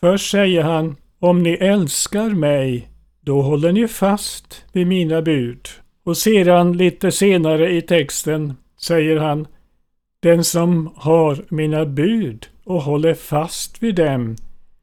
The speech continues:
han är den som älskar mig." Tidigare i predikan hörde vi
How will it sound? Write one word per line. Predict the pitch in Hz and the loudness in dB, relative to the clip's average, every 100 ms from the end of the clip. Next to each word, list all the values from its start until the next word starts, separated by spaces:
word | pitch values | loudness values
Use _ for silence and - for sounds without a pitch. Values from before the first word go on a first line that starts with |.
| _ _ | _ _
han | - 151 214 226 202 - | 0 2 2 0 -2 -4
är | 185 | -2
den | 156 147 143 120 117 - | 0 0 0 -2 -6 -10
som | - 123 123 | -4 -2 -2
älskar | 147 147 113 - - - 107 117 - | -2 -4 -4 -6 -8 -8 -10 -10 -10
mig." | 139 143 139 165 143 - _ _ _ _ _ _ _ _ _ | -6 -6 -6 -8 -12 -18 _ _ _ _ _ _ _ _ _
Tidigare | - 220 202 202 196 196 202 | 0 4 4 4 4 4 4
i | 208 | 2
predikan | 214 233 220 202 156 - 170 175 | 0 0 2 2 2 0 -2 2
hörde | 185 160 143 147 | 2 2 2 0
vi | 147 143 | 0 0